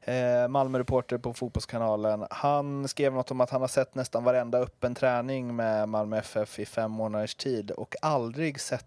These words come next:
dem så, eh, ja, in-, onyfikna. Och att de liksom, ja, engagemanget och viljan att liksom lära och fråga och bolla och så, om jag förstod det rätt,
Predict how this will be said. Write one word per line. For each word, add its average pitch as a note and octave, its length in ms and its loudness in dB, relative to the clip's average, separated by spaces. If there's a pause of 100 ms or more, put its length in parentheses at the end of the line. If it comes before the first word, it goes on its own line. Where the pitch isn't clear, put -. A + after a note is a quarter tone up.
(120)
dem A#2+ 300 -2
så, A2 540 0 (1080)
eh, G2 400 -4 (160)
ja, C3 260 4
in-, D#3 380 -8
onyfikna. C#3 1300 -2 (880)
Och B2 260 -2
att B2 140 0
de A#2+ 400 -4
liksom, A2+ 680 -2 (120)
ja, G2+ 300 0
engagemanget C3 1000 -2
och A2+ 100 -4
viljan A#2+ 420 -2
att A2 240 -6
liksom A2 640 -4
lära A2 600 -2
och G#2+ 120 0
fråga A2 580 -2
och G#2 100 0
bolla G#2+ 500 -2
och G#2+ 140 0
så, F#2 180 -4
om F2 280 -4
jag G#2+ 140 0
förstod A2 320 -6
det G#2+ 100 0
rätt, - 400 -2